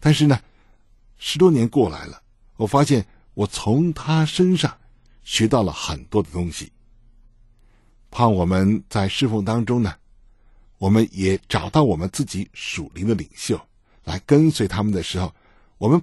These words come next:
不要看太多他们身上的缺点，我们应当呢，学他们身上的优点。我听人说啊，当宋尚节在中国传道的时候，当时呢，他非常的有名，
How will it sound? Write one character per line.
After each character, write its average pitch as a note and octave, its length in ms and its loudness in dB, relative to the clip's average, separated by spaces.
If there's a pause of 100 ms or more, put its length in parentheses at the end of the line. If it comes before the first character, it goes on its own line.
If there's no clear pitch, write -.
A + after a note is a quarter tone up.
不 G3 100 -2
要 F#3 280 2 (420)
看 E3+ 340 0
太 D#3 320 2
多 - 280 2 (200)
他 - 140 -2
们 D#3+ 100 4
身 F3 260 2
上 D3 140 2
的 F#2+ 100 -2
缺 E3 320 2
点， - 220 -8 (500)
我 F2 120 -4
们 G2 240 0
应 C#3+ 260 0
当 C3 200 2
呢， G2 100 0 (240)
学 G2+ 260 -4
他 A#2 140 -2
们 A#2 120 2
身 D3 300 0
上 A2+ 140 -2
的 D2+ 160 -12
优 D#3+ 240 4
点。 - 180 -12 (1300)
我 G2 120 -4
听 B2+ 180 2
人 C3 120 2
说 B2+ 180 2
啊， F#2+ 160 -2 (560)
当 B2+ 300 2
宋 D#3+ 300 2
尚 A2 300 2
节 F2 400 -4 (300)
在 A2 160 -6
中 C#3+ 240 2
国 B2 140 2
传 - 280 -8
道 A2+ 160 0
的 D2 100 -8
时 - 200 -10
候， F2 160 -8 (640)
当 E3 180 0
时 E3+ 120 0
呢， D#3+ 80 4
他 D3 160 -2
非 F#3 180 -2
常 D3 160 0
的 D3+ 60 -2
有 - 240 -4
名， D#2+ 200 -6